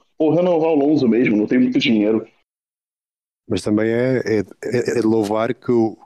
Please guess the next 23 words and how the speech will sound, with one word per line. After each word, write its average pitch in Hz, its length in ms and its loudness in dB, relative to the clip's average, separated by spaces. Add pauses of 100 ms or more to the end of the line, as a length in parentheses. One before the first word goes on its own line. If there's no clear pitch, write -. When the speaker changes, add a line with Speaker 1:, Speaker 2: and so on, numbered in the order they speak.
(200)
Speaker 2:
que - 60 -4
o 120 140 2
Capivaras 104 500 -2
foi 107 220 -2
o 104 80 2
único 113 460 -4 (100)
que 110 120 -6
deu 113 240 2
luta 123 520 0
à 143 40 -4
Bárbara. 101 400 -6 (960)
Porque, 92 600 -2
hum, 92 300 -6 (180)
foi - 140 -2
o 104 60 0
único 107 220 -2
que 107 40 0
levou 95 160 0
a 101 120 -2
Bárbara 101 180 -2
a 95 40 -4
jogo 110 200 -4
cinco. 101 340 -4